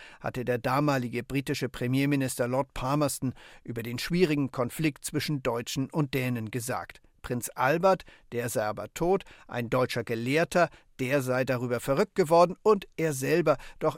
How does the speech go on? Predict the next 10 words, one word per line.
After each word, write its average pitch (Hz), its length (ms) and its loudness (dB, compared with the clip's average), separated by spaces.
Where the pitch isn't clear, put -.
er 131 320 0
habe 110 380 -2
alles 104 280 -8
vergessen. - 560 -8
Die - 160 -18
ungelöste 156 720 0
Schleswig-Holstein-Frage 143 1120 0
führte 208 380 -2
achtzehnhundertvierundsechzig 139 1600 -2
zum 131 220 -2